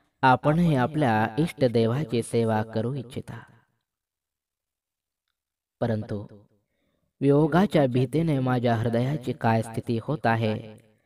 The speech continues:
हेच मला कळेनासे झाले आहे. कृपा करून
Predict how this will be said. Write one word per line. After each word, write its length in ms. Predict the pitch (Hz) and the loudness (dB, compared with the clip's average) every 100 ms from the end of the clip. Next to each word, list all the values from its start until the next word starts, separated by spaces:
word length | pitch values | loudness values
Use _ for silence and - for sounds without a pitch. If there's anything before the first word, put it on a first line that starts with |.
| _ _ - | _ _ 0
हेच 220 | 165 - | 0 2
मला 420 | 170 156 113 110 107 117 | 2 4 4 2 2 2
कळेनासे 540 | 127 147 131 - 147 | 2 2 0 -2 -4
झाले 340 | 107 110 110 | -4 -6 -6
आहे. 280 | 147 110 151 - _ _ _ _ _ _ _ _ _ _ _ _ _ _ _ _ _ _ _ _ _ _ _ _ _ _ _ _ _ | -6 -10 -18 -20 _ _ _ _ _ _ _ _ _ _ _ _ _ _ _ _ _ _ _ _ _ _ _ _ _ _ _ _ _
कृपा 320 | 147 131 120 | 0 4 4
करून 440 | 120 127 117 117 | 4 2 0 0